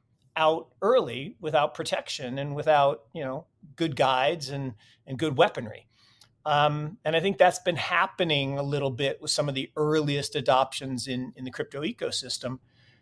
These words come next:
Now, look, the scammers, the crap coins, the doggy coins, and the frog coins, whatever. I have no time for that. I have a lot of time for innovation, technology,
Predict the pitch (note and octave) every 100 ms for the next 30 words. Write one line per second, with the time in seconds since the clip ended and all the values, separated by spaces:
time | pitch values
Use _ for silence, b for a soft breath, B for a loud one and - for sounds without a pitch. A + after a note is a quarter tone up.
0 | _ _ _ _ - C4+ E3 - _ _
1 | _ _ _ _ _ _ _ G3+ - -
2 | A3+ A#3+ B3 A#3+ A#3+ A3+ - - - -
3 | - A3 A3+ - - A3 A3 A3+ A3 A3
4 | G#3 F#3+ F#3 F3 F#3 G3 G#3 F3+ G3 F#3+
5 | G3 F#3+ F#3+ F3 F#3 F3+ F3 E3 F3 E3+
6 | - E3+ E3 E3 E3 E3 D3 - - _
7 | B3 - F3+ D#3 A2+ B2 C3+ C3 C3+ A#2
8 | A#2 G#2 - - _ _ _ _ _ _
9 | _ A3+ D#4+ F3+ D#3 A#3+ A#3+ - A#2 G2+
10 | G#2 - _ _ - E3+ D#3+ D#3+ - F3+
11 | D#3+ D#3 D3+ - D3+ C#3+ C#3+ - _ _
12 | _ - D#3 C#3+ C#3+ C#3 C#3 C3 G#2+ C#3+
13 | C3+ B2